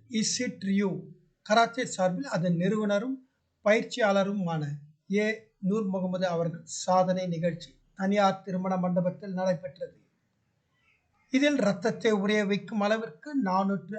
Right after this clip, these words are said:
ஐம்பது கிலோ எடை கொண்ட ஆள் உயர இரண்டு ஐஸ் கட்டியை பத்து நிமிடங்கள் தன் உடம்பில் வைத்து அவரின் மாணவர்கள் சுத்தியால் உடைக்கும் வரை அசைவற்று படுத்து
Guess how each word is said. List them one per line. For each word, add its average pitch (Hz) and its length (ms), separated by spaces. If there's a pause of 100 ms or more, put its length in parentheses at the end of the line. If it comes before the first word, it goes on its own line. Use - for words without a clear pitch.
ஐம்பது 180 380
கிலோ 185 240
எடை 175 220
கொண்ட 160 280 (300)
ஆள் 214 240
உயர 202 240 (140)
இரண்டு 185 320
ஐஸ் 180 280
கட்டியை 185 380 (540)
பத்து 254 280
நிமிடங்கள் 240 540
தன் 180 280
உடம்பில் 196 420
வைத்து 175 340 (200)
அவரின் 185 400
மாணவர்கள் 180 640
சுத்தியால் 185 640
உடைக்கும் 185 520
வரை 165 240 (520)
அசைவற்று 254 680
படுத்து 196 420